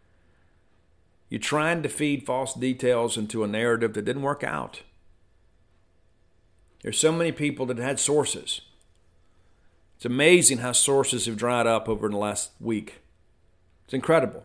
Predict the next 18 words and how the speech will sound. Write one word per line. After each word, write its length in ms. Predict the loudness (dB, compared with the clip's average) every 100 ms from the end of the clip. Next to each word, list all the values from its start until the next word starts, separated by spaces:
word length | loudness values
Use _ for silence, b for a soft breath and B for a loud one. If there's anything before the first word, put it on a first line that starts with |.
| -8
And 80 | 0
now 140 | 4
we 120 | 4
get 180 | 4 2
defensive 420 | 2 0 0 2
about 260 | 2 0 2
that. 420 | 0 0 -4 -12 -20 _ _ _ _ _ _ _ _ _ _ _ _ _ _ _ b b b b b
Sometimes 640 | -2 0 2 2 2 0
things 260 | 0 0 2
don't 180 | 0 2
go 120 | 4
the 100 | 4
way 100 | 4
we 100 | 4
want 180 | 2 0
them 60 | 0
to 40 |
go. 360 | -2 -2 -4